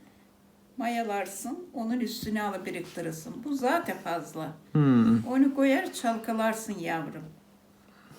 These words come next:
Speaker 2: Evet.
Speaker 1: Fazla olduğu için öyle ya, onu bekletmezsin, o fazla zaten. İki tencere koysan bir yayık.
Speaker 2: Aynen öyle, evet.
Speaker 1: He.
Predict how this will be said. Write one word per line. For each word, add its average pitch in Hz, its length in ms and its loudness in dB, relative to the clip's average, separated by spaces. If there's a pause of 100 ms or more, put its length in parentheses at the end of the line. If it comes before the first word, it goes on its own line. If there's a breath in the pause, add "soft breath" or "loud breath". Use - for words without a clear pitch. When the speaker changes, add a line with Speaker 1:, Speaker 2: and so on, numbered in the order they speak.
(100)
Speaker 2:
Evet. 123 260 10 (220)
Speaker 1:
Fazla 240 360 0
olduğu 214 340 0
için 262 460 -4
öyle 226 220 -2
ya, 302 320 0
onu 226 220 0
bekletmezsin, 226 760 -2
o 170 80 -8
fazla 220 420 -4
zaten. 165 500 -6
İki 247 360 -2 (360)
tencere 214 580 0
koysan 196 520 -4
bir 294 60 0
yayık. 269 400 4 (600)
Speaker 2:
Aynen 135 320 8
öyle, 123 260 8
evet. 123 240 8
Speaker 1:
He. 104 220 -2